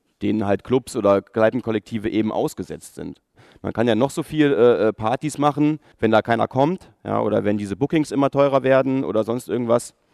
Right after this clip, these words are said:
dann wird das schwierig. Ein Punkt, und ich glaub, das ist ein Punkt, den man auch durchaus diskutieren kann, ist eben diese Form des Schutzraumes.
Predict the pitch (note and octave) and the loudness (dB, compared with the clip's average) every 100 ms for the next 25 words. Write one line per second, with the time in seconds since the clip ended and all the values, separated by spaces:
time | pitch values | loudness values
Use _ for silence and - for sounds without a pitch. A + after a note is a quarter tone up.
0 | _ _ _ _ G2+ G#2 B2+ A#2 - G#2+ | _ _ _ _ -4 -2 -2 -2 -6 0
1 | B2+ F#2+ - - _ _ _ - _ - | 2 2 -4 -16 _ _ _ -20 _ -8
2 | G#2 D#3 G3+ D#3 C#3 C#3+ B2+ D3 C#3+ C3+ | 0 2 2 2 2 2 2 0 -2 -6
3 | B2+ C#3+ D3 D3+ G2+ A2+ A2+ G#2 G#2+ C#3+ | -2 0 2 0 0 0 2 0 -2 -6
4 | D3+ B2+ - A2+ D#3+ F3+ C#3 A#2+ C3+ _ | -6 -8 -10 -6 -4 -2 0 -2 -2 _
5 | _ _ _ _ _ _ _ _ _ _ | _ _ _ _ _ _ _ _ _ _
6 | _ _ _ _ - C#3+ D#3 D3 B2+ A#2+ | _ _ _ _ 0 0 2 0 -2 0
7 | C#3 A2+ - E3 - - F2+ D#2+ D2+ - | 0 0 -4 -8 -8 -8 -8 -6 -10 -16